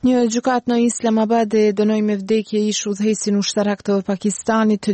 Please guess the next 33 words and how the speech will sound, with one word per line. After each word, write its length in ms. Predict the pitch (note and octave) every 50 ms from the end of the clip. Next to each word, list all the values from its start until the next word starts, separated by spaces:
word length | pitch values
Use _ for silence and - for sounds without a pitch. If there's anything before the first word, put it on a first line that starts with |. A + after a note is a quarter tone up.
| F3
generalin 640 | - G3 G3 G3 F#3+ G3 G3 F#3+ F#3 F#3 F#3+ F#3+ F#3
Pervez 380 | - F#3+ F3 F3+ F#3 F#3 F3+ -
Musharraf. 640 | F#3+ F#3+ F#3 - - G3 F#3+ F#3+ F#3 F#3 - - - - - - - - - - - _ -
Ai 60 | F3+
u 80 | F#3+ G3+ G3
dënua 300 | G3 G#3 G#3 G#3+ A3 G#3+ G#3
në 140 | G#3 G3+ G3+
mungesë 460 | G3+ G3+ G3+ G#3 A#3 A#3+ A3+ - -
pasi 260 | A3 G#3 - - -
u 80 | G3 G3
shpall 320 | - - - G#3 G3 F#3+
fajtor 380 | - G3+ F#3 F3+ - G3+ G3 F#3
për 220 | - - E3+ E3 -
tradhti. 460 | - F#3+ E3 E3+ E3+ - - - D#3+ E3 E3+ D#3+ - _ _ G3
Musharraf 460 | F#3 F#3+ - G3+ F#3 F3 F#3 F3+ - -
ka 140 | - F#3+ F#3
marrë 300 | F#3 F#3 F#3 F3+ F#3 F#3
udhëheqjen 420 | F3+ F3+ G3 F#3+ F3+ - G3 F#3
e 40 | F3 -
Pakistanit 680 | F#3 F3 - F#3+ F3+ - - G#3 G3+ G3 G3 F#3+ - F#3
me 60 | F3+ F3+
një 100 | F3+ F3 E3+
grup 180 | F3+ F#3 F3
shtet 380 | - - - - G#3 F#3+ - -
në 60 | F3 E3+
vitin 300 | F3 F#3 - F#3 F3 F3+
një 80 | F3+ F3+
mijë 140 | F3+ F3+ F3+
nëntëqind 420 | F#3 F#3+ F#3+ - - F#3+ F3+ F3+
e 60 | F3 F3+
nëntëdhjetë 640 | F3+ F#3 F#3 - F3 E3 E3 F3 E3+ E3+ - F3
e 0 | F#3
nëntë 340 | G3+ G#3+ G#3+ - - - -